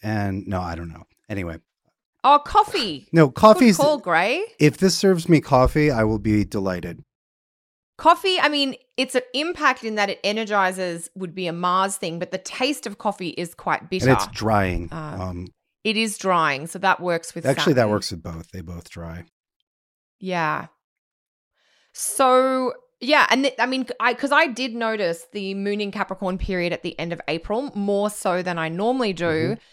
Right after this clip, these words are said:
Speaker 2: And of course, I was reminding myself that Saturn had gestation retrograde.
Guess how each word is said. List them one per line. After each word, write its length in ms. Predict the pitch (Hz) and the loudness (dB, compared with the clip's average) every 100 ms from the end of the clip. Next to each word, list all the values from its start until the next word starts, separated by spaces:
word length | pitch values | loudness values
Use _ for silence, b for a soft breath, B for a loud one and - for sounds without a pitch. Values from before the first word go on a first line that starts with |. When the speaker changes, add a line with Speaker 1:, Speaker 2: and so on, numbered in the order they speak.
| b b | b b
Speaker 2:
And 100 | 202 | -4
of 100 | 196 | -4
course, 240 | - 208 | -4 -2
I 60 | 202 | -2
was 220 | 180 175 | -2 -4
reminding 520 | 180 170 170 165 170 | -4 -2 -4 -4 -6
myself 500 | 165 156 - 165 156 - | -6 -6 -4 -4 -4 -4
that 160 | - | -6
Saturn 400 | - - - 147 | -2 -4 -4 -10
had 180 | 160 156 | -12 -12
gestation 540 | 147 - 143 143 - 135 | -12 -12 -10 -10 -12 -12
retrograde. 720 | 135 - - 87 65 85 | -12 -14 -10 -10 -10 -14